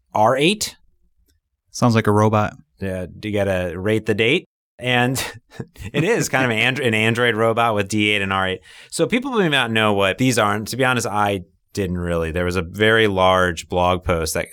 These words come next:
Speaker 1: uh, came out from John. Uh, and it was really great because it broke down what this means and how to enable it in your app.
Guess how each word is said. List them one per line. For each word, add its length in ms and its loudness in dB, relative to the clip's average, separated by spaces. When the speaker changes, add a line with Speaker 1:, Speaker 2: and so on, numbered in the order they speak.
Speaker 1:
uh, 200 -4
came 200 -6
out 120 -8
from 180 -10
John. 480 -4
Uh, 220 -4
and 440 -2
it 80 -2
was 160 -4
really 240 2
great 220 0
because 180 0
it 140 -4
broke 240 0
down 180 0
what 180 -2
this 140 -4
means 220 -2
and 100 -4
how 120 -2
to 100 -4
enable 480 -2
it 80 -2
in 140 -6
your 120 -8
app. 320 -2